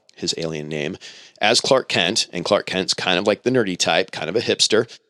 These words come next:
minus the man bun. So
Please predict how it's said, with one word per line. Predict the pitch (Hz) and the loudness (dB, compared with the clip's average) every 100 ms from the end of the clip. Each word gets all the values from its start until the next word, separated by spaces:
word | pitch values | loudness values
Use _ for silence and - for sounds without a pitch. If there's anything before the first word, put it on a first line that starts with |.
| _ _ _ _ - | _ _ _ _ -14
minus | 101 104 92 | -4 -2 -2
the | - | -2
man | 101 98 | -2 -2
bun. | 80 76 71 - - - - _ - | -4 -8 -10 -18 -18 -20 -20 _ 0
So | - 170 143 135 | 4 4 4 2